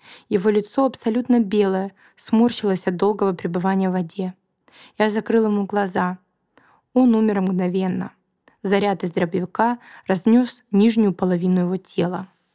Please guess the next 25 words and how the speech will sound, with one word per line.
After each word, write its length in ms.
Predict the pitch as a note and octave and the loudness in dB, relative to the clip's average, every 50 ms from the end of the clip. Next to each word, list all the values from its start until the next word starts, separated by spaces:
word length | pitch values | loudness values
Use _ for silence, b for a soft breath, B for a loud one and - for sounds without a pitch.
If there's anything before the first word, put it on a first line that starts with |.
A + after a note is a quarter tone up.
| _ _ _ _ _ _ _ _ _ | _ _ _ _ _ _ _ _ _
«Боже!» — 640 | - G3 A3 B3 B3+ B3 A#3+ A3 G#3 G#3 A3+ A3 G#3 G3 G3 | -6 0 2 2 4 4 2 2 0 0 -2 0 -2 -2 -4
закричал 500 | G3 F3+ - G3+ G#3 G3 - G#3 G3 G3 | -6 -6 -4 -2 -4 -2 -2 -2 -2 -2
я. 240 | F#3+ F#3+ F#3+ F#3+ F#3+ B B B B B B B B B | -2 -4 -4 -6 -8 B B B B B B B B B
«Боже, 540 | B G#3 G#3+ C#4 C#4+ C#4+ B3+ A3+ F#3+ G#3+ G#3 | B -2 2 2 4 4 4 2 0 -2 -4
почему?» 800 | G#3 - B3+ B3 - - - C#4+ C#4 C#4 C#4 C#4 C4 A#3 G#3+ A3 - _ _ _ _ _ _ _ _ _ _ _ _ _ _ _ _ _ _ _ b b b b b b b | -2 -2 -2 -2 -2 0 4 6 6 6 6 6 4 2 0 -4 -10 _ _ _ _ _ _ _ _ _ _ _ _ _ _ _ _ _ _ _ b b b b b b b
Он 180 | F#3+ G3 G3 F#3+ | 0 0 0 0
был 120 | G#3 G#3 | 0 -2
вождём 400 | F#3+ G3+ G3 - - A3+ A3 A3 | 0 -2 -2 -2 0 0 0 -2
своего 340 | - - - G3 F#3 F3+ F#3+ | -2 -2 -2 -2 -2 0 0
народа, 460 | F#3 F#3 F3+ F#3+ G#3+ A#3 A3 F#3+ F#3+ | -2 -2 0 0 0 0 0 0 -4
первым 540 | F#3 - - F#3+ G#3+ B3 A#3+ G#3 G#3+ G3 F3+ | -6 -6 -2 0 0 0 2 0 -2 -2 -2
принявшим 580 | - - G#3 G#3+ G#3+ G3+ - - A3 G#3+ G#3+ | -2 -2 0 0 0 -2 -2 -2 0 0 2
Иисуса, 560 | A3 G#3+ A3 - - A#3+ A3+ - - G3 F#3+ - B B B B B B B _ | 0 0 -2 -2 -2 -2 -2 -2 -4 -8 -8 -10 B B B B B B B _
первым, 420 | - A3+ A#3+ B3+ B3 A#3 A3+ A3+ | 0 2 4 4 4 4 2 0
кто 200 | A3+ - - A#3+ | 0 -2 0 0
умел 240 | A3+ A3 A3 A3 A3 | 2 2 2 0 0
читать, 560 | G#3+ - - A#3 - - A3 G3+ F#3+ F3 - _ b b b | -2 -6 -8 -6 -2 0 0 0 0 -4 -6 _ b b b
строил 480 | b - - - A#3+ A3 A3+ A#3+ A#3+ A3+ | b -14 -6 -2 0 2 4 4 2 2
школы, 600 | - - - - - A3+ A3+ A3 G3+ F#3+ F#3 F3+ - b b b b b b b | -2 -6 -6 -2 2 2 4 4 2 0 -4 -8 -12 b b b b b b b
первым, 320 | - B3 C4+ B3+ B3 A#3 A#3 | 0 2 2 4 4 2 2
кто 180 | - - A#3 | 0 -2 -4
пытался 520 | A3 A3+ A#3 A#3 A#3+ A#3+ A#3+ - - A3+ - B B B B | -2 -2 0 0 0 -2 0 -2 -4 -6 -6 B B B B
противостоять 580 | B G3+ - A3+ G#3 A#3 A3 - - A#3+ A3+ G3 | B -4 -2 -2 -2 -2 -2 0 0 0 0 0
бандитам 560 | F#3+ A3+ A3 A3 G3+ A3 G3+ - G#3+ G3+ G3 | 0 0 0 0 0 -2 -2 -2 -2 -2 -2
цивилизации. 1000 | - - G3 G3 G3+ G3 G3+ F#3+ G3 G3+ F#3+ F#3+ F3+ - - - - F#3 F#3 G3 | -4 -6 -4 -4 -4 -4 -4 -2 -2 -2 -2 -2 -4 -8 -10 -8 -8 -6 -6 -8